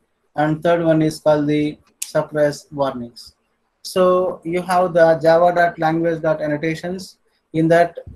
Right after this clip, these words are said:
you have the retention, documented, target, and inherited.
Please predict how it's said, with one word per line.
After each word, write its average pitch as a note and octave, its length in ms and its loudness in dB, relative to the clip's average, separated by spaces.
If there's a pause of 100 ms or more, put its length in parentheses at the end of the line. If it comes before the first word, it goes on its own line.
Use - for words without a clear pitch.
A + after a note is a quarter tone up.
(200)
you D#3 200 0
have D#3 300 0
the D3 260 -4 (1400)
retention, F3 720 -2
documented, E3 800 0
target, D#3 440 -2
and D3 160 -4
inherited. C#3+ 640 -4